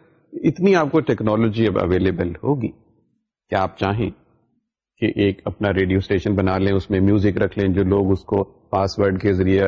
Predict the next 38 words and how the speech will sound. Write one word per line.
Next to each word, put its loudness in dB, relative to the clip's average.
آپ -4
کو 0
اپروچ -2
کریں، 0
وہ، 0
وہ 2
میوزک 2
بھی 2
سن -4
سکیں، -2
آپ -2
وہاں -2
پہ 0
کمنٹس -2
رکھ -4
لیں، 0
آپ 0
وہاں -2
پہ -2
ٹاک -2
شوز 0
رکھ -2
لیں۔ -2
اگر 0
اس 0
کی -2
کوالٹی 0
بہت -2
ہائی 2
ہوگی 2
تو 2
وہ 2
بہت -2
پاپولر 0
بھی 2
ہو 2
جائے 0
گا -6